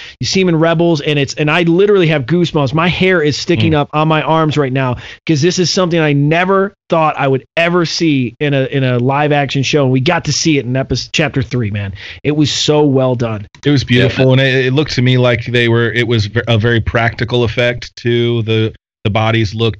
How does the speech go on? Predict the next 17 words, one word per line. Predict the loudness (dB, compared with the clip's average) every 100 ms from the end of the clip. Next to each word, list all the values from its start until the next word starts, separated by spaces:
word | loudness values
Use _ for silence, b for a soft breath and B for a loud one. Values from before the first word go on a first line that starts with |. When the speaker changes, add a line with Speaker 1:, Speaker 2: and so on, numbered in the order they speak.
| -6
Speaker 2:
very | -2 0
natural | 0 -2 -4 -4 -2 0
hanging | 0 0 0
in | 0
the | 0 0
air, | 0 2 2
which | 0 -2 -6
it, | -2
like, | 0 2 0 -6 _ _ _ _
I, | -2
I | 0 0
Speaker 1:
Yeah. | 0 0
Speaker 2:
thought | 2
it | 2
was | 0 -2
done | -2 0 2 2 0
so | -4 -10 -6 0 2 2